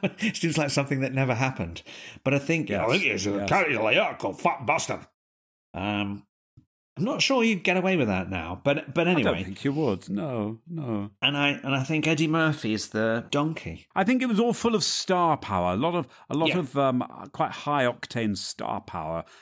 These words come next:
Speaker 2: High on star power, low on charm. I think that seems to be. I was, yes, I, I, I have some, some, uh, sympathy with what Scott, uh, Tobias is, is saying there.
Speaker 1: I have
Speaker 2: I
Speaker 1: only
Speaker 2: think,
Speaker 1: in so
Speaker 2: um,
Speaker 1: much that Shrek, f-,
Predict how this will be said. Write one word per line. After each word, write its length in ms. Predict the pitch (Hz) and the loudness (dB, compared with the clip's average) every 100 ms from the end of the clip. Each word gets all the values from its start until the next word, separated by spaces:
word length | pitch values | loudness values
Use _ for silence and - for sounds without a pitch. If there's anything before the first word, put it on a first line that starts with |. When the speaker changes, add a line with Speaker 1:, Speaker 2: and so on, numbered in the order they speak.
| _ | _
Speaker 2:
High 280 | - 185 196 | -2 2 4
on 140 | 139 120 | 2 0
star 380 | - 139 120 | -2 -2 -2
power, 380 | - 110 101 95 - - _ | -2 -2 -2 -2 -6 -20 _
low 240 | - 127 120 | -2 2 2
on 160 | 110 98 | 2 0
charm. 540 | - 117 80 69 67 _ _ - | -4 -8 -10 -16 -20 _ _ -8
I 80 | 151 | -6
think 140 | 185 | -4
that 180 | 151 - | -4 -4
seems 320 | - 113 90 | -2 -2 -2
to 100 | 95 | -6
be. 100 | - - - | -8 -8 -2
I 120 | - | 0
was, 240 | 294 277 202 | 0 -2 0
yes, 180 | 214 196 | 0 2
I, 140 | 214 | 2
I, 420 | 190 196 190 - | 2 2 2 2
I 20 | 160 | 2
have 180 | 151 - | 0 -2
some, 340 | 170 131 120 - | -2 0 -2 -8
some, 460 | - 127 107 104 - | -4 0 0 0 -4
uh, 280 | 107 95 82 | -4 -2 -4
sympathy 420 | - 127 92 80 | -4 -4 -4 -8
with 240 | 73 85 - - - | -8 -10 -12 -16 -6
what 200 | 135 - | -6 -6
Scott, 520 | - - 143 - - - _ _ _ | -14 -4 -4 -4 -10 -20 _ _ _
uh, 220 | 101 98 87 | -8 -8 -8
Tobias 600 | - 98 113 85 - 87 | -8 -6 -4 -4 -8 -14
is, 220 | 78 - - | -14 -14 -14
is 120 | - | -14
saying 440 | - - 82 71 - _ _ | -10 -10 -10 -12 -20 _ _
there. 140 | - - - - - | -18 -16 -14 -16 -4
Speaker 1:
I 160 | 185 277 | 0 2
have 200 | 277 247 | 2 4
Speaker 2:
I 40 | |
Speaker 1:
only 140 | 240 220 | 4 4
Speaker 2:
think, 120 | 202 | 4
Speaker 1:
in 40 | |
so 60 | 202 | 2
Speaker 2:
um, 40 | |
Speaker 1:
much 200 | 196 147 | 2 0
that 140 | 175 - | 0 0
Shrek, 640 | 175 - - 220 - - | -2 0 2 2 0 -6
f-, 100 | - | -10